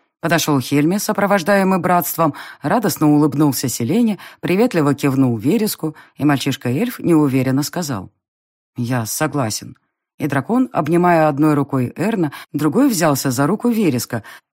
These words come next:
и просто повел его за собой через невидимую границу защиты. Мальчишка-эльф, прежде чем переступить невидимую линию, чуть вздрогнул и обернулся к Селене. «Иди с ним, доведешь до дома», прошептал Джари,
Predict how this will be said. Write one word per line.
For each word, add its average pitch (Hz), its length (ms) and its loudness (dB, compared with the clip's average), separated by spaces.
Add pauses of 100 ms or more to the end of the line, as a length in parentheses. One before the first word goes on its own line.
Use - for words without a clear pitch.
и 175 100 -4
просто 190 300 -2
повел 214 400 2
его 147 160 2
за 147 120 -2
собой 165 380 -2
через 151 340 0
невидимую 143 560 2
границу 127 500 -2
защиты. 147 580 -6 (360)
Мальчишка-эльф, 160 840 0
прежде 208 380 0
чем 196 200 -2
переступить 190 600 -4
невидимую 165 600 2
линию, 151 380 4 (240)
чуть 131 200 -2
вздрогнул 190 560 2
и 156 140 -4
обернулся 139 640 0
к 143 60 -10
Селене. 117 520 -6 (500)
«Иди 131 180 -6
с - 140 -8
ним, 101 240 -10 (160)
доведешь 131 420 -4
до 120 140 -4
дома», 107 340 -8 (360)
прошептал 175 520 -4
Джари, 117 360 -4